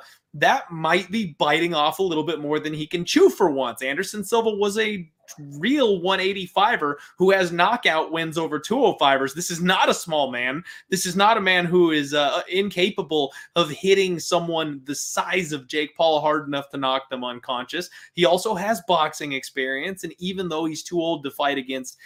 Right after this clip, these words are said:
the best the U F C has to offer anymore, he obviously still has all of his skill, all of his talent, all of his speed. I, I think Anderson Silva is a very dangerous opponent. And like you mentioned, man, when we talk about degenerate betting,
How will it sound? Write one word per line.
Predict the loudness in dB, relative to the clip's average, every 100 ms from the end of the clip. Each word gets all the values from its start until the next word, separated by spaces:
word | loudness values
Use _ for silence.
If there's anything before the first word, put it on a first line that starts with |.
| -20 _ _
the | -8 -8 -6 0
best | 0 0
the | -4
U | -2 0
F | 0
C | -2 -6
has | 0 -2 -2
to | -8 0
offer | 2 2 0 -4
anymore, | -4 -4 -4 -4 -4
he | -6 -12 -8
obviously | -4 -4 -4 -4 -4 -4 -6
still | -2 -2 0
has | -2 -4 -2
all | 2 2
of | 0
his | -4 -8 -8
skill, | -18 -4 2 2 2
all | 0 0
of | 0
his | -6 -10
talent, | -4 -2 0 -2 -2
all | -2
of | -2
his | -6
speed. | -10 -12 -10 -8 -6 -8 -10 -20 -20 _
I, | -2 2 2
I |
think | 2 -2
Anderson | 0 -2 -2 -6
Silva | -2 0
is | 0
a | -4
very | 0 2 4 2
dangerous | 0 -2 -6 -6
opponent. | -8 -4 -4 -4 -4
And |
like | -4 -2
you | -2
mentioned, | -4 -4 -4
man, | -4 -4
when | -4
we | -4
talk | -4 -6
about | -4 -2 -2
degenerate | -6 -4 -2 -2 -4
betting, | 0 0 0